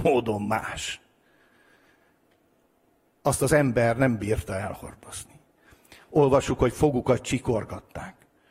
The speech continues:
Még a Lázárt, akit föltámaszt a halálból, még azt is meg akarják újra ölni. Jézussal együtt.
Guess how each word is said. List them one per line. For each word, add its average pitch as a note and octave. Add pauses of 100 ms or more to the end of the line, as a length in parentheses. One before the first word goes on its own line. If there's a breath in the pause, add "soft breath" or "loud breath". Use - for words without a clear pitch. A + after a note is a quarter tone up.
(480 soft breath)
Még A#2+
a C3+
Lázárt, D3
akit -
föltámaszt C3+
a C3+
halálból, C3
még C#3+
azt G#3
is G#3
meg E3
akarják C#3
újra C3+
ölni. A2 (500 soft breath)
Jézussal B2+
együtt. -